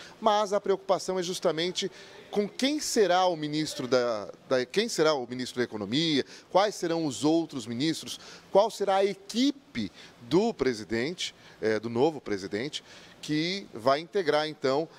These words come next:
eh, esse novo, eh, esse novo governo. E aí a expectativa é em cima disso. Mas,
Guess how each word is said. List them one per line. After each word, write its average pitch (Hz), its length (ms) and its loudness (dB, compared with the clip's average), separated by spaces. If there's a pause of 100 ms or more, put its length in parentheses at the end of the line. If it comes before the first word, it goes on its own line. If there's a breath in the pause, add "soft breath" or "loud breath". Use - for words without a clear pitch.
(120)
eh, 123 500 2
esse 139 320 -2
novo, 156 580 2 (220 loud breath)
eh, 123 300 2
esse 135 180 -4
novo 143 220 -2
governo. 104 420 0 (420 loud breath)
E 220 380 -2 (300)
aí 156 240 0
a - 20 0
expectativa 151 640 -4
é - 20 -2
em 135 60 -6
cima 147 280 -2
disso. 104 320 -8
Mas, 135 480 0